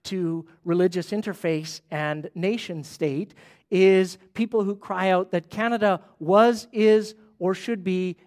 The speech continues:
a Christian nation, or so-and-so, such and such a nation should be a Christian nation. And the question then becomes, what do we mean by that, or what do those people mean by that? Do they mean that a nation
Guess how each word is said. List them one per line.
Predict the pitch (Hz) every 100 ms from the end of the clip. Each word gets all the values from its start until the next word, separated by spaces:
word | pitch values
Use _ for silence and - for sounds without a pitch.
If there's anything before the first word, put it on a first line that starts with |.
| -
a | 180
Christian | 185 226 226 - 214 202 196 -
nation, | 185 190 - 123 113 -
or | 165 165
so-and-so, | - 220 220 208 185 185
such | - 202 202
and | 175
such | 175 170
a |
nation | 165 165 - 160
should | - 170
be | 165 160 - - _
a | 180
Christian | 180 - 240 - 220 202 190 _ _ -
nation. | 185 208 - 135 107 110 _ _ _ _ _ _ _ _ _ _ _ _
And | 190 202
the |
question | 202 320 320 240
then | 196 185
becomes, | 180 185 190 180
what | 214
do | 233
we | 240 226
mean | 262 359
by | 196 160
that, | 151 139
or | 151
what | 190
do | 226
those | 226 302
people | - 196 160 147 147
mean | 156 185 185 170
by | 165 160 147
that? | 135 120 -
Do |
they | 196 208
mean | 214 226 214
that | 190 202
a | 185 165
nation | 170 226 254 - 202 208